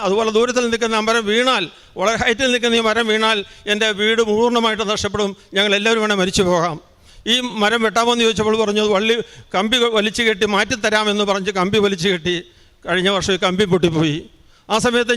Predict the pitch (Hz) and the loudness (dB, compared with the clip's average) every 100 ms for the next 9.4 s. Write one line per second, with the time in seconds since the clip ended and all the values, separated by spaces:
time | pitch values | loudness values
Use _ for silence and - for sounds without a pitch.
0 | 220 226 233 233 226 214 208 220 233 220 | 0 0 0 0 0 0 0 2 2 0
1 | 208 208 196 - - - - 185 214 262 | 2 0 -2 -6 -20 -18 -4 -2 -2 -4
2 | 247 208 214 247 247 247 233 220 180 196 | -4 -2 0 0 0 2 2 2 2 2
3 | 156 110 - - - 180 202 202 208 208 | 0 -6 -16 -20 -6 -2 0 2 2 0
4 | 196 - - _ - 180 196 214 202 196 | -2 -8 -20 _ -8 -2 0 0 0 0
5 | 214 208 - _ _ _ - - - 196 | -2 -4 -6 _ _ _ -12 -12 -10 -2
6 | 185 196 208 214 202 208 220 208 202 180 | 0 2 2 0 0 0 -2 -2 -2 -2
7 | 196 175 _ - 202 208 202 220 247 254 | -4 -4 _ -8 -2 0 0 0 0 0
8 | - 240 214 220 233 226 214 220 214 190 | 0 0 2 2 2 0 2 2 0 -4
9 | - - 196 220 | -10 -4 -2 0